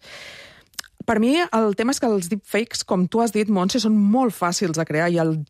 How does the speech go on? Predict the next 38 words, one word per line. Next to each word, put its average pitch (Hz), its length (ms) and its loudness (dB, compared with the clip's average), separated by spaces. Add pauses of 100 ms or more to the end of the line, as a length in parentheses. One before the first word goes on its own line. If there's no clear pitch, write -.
(180)
danys 233 400 2
que - 160 -4
poden 202 240 0
generar 180 400 0
poden 214 240 0
ser 196 140 0
d'un 208 100 2
abast 180 240 0
enorme. 170 380 0 (100)
I 190 80 0
davant 196 240 2
d'això 320 400 0
jo 254 80 2
crec 254 160 -2
que 226 60 0
tenim 214 180 2
un 202 80 2
repte 196 240 -2
majúscul, 185 560 0
perquè 175 300 0 (100)
sembla 202 320 0
que 185 80 0
enfront 196 240 0
un 247 80 2
fenomen 240 420 2
d'un 196 140 0
abast 214 240 -4
tan 208 160 2
gran 196 220 0 (500)
i 220 80 -2
que 214 80 -2
sembla 240 240 2
tan 277 320 0
difícil 214 400 -2
poder 180 240 -2
actuar 190 240 -2
per 190 80 0
aturar-ho, 202 460 0